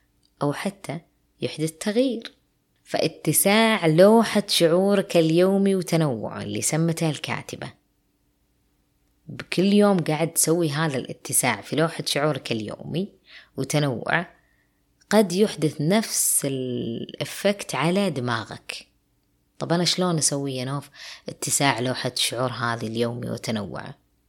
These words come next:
بإنك تتعقب أدق التفاصيل، تحدد وتسمي الشعور، تجيب كلمتين جديدة تصف فيها الشعور اللي انتابك في ذيك اللحظة.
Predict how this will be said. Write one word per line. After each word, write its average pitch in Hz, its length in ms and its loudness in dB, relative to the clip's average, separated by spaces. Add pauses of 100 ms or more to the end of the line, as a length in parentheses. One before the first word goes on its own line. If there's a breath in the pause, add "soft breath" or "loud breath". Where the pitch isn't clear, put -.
(480)
بإنك 214 460 4
تتعقب 170 840 0 (100)
أدق 139 360 0
التفاصيل، - 760 -4 (1080)
تحدد 165 720 2 (580)
وتسمي 151 480 0
الشعور، 139 600 0 (720)
تجيب 139 420 -2
كلمتين 156 720 0
جديدة 160 520 0 (460 loud breath)
تصف 175 520 2 (200 soft breath)
فيها 165 420 2
الشعور 143 500 2
اللي 143 200 2
انتابك 160 580 0
في - 120 -4
ذيك 165 280 0
اللحظة. 131 500 -4